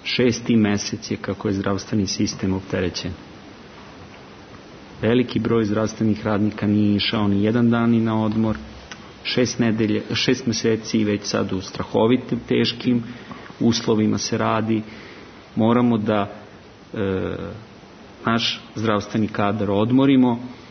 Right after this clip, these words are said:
da što pre smanjimo broj novoobolelih, da bi jedan deo tih ljudi mogao da ode na odmore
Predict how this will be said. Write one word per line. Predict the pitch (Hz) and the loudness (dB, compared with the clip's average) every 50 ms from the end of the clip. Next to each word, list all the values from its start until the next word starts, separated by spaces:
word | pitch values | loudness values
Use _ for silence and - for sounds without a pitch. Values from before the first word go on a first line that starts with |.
| - - - - - - - - - - - - | -20 -20 -20 -20 -20 -20 -20 -20 -20 -20 -18 -8
da | - 110 95 | -4 -2 -2
što | - - - 131 123 | -2 0 0 0 0
pre | 127 - 123 131 127 120 | 0 0 2 2 2 2
smanjimo | - - 113 117 117 117 117 113 110 107 101 | 2 0 2 2 4 4 4 4 4 2 2
broj | 98 113 110 110 107 101 | 2 2 2 2 2 2
novoobolelih, | 101 101 104 101 98 95 98 104 104 107 110 113 110 110 110 107 - - - - - - - - - - - - - - - - - - - | 2 2 2 2 2 2 2 2 2 4 4 4 4 2 2 0 -2 -6 -14 -18 -20 -20 -20 -20 -20 -20 -20 -20 -20 -20 -20 -20 -18 -6 -4
da | 101 | -4
bi | 98 101 98 98 | 0 2 2 4
jedan | 104 104 101 113 110 107 95 | 4 2 4 4 4 4 4
deo | 104 104 104 101 | 4 4 4 2
tih | 98 - - 107 95 - - | 0 0 -2 -2 -2 0 0
ljudi | 107 98 95 104 104 | 0 0 2 2 2
mogao | 101 98 104 98 98 95 | 2 2 2 2 0 0
da | 90 92 | 0 2
ode | 92 95 95 95 90 | 0 0 0 0 -2
na | 90 90 95 | 0 0 2
odmore | 104 113 113 117 117 110 113 107 107 | 2 4 4 4 4 4 2 2 0